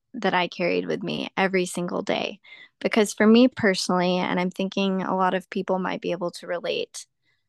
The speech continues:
I knew deep down that it was so unhealthy. I was scared of what it was doing to my body. And all of the negative things that it brought to my life,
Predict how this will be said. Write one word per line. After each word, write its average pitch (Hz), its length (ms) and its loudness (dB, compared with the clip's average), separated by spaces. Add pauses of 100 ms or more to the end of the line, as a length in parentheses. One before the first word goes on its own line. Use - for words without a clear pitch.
(200)
I 208 100 4
knew 262 280 8
deep 214 240 2
down 196 560 0 (340)
that 190 120 -4
it 135 100 -4
was 190 160 -6
so 185 480 2
unhealthy. 170 680 -6
I - 180 -2
was 185 180 -2
scared 208 480 0
of 214 100 -2
what 190 140 -4
it 170 100 -6
was 175 240 -8
doing 240 460 2 (640)
to 208 120 -4
my 185 180 0
body. 226 500 2 (1800)
And 208 560 -2 (1900)
all 220 240 0
of 240 160 -2
the 240 120 0
negative 208 440 -4
things 190 300 -8
that 190 100 -4
it - 120 -6
brought 190 240 2
to 208 100 -6
my 185 200 0
life, 202 380 0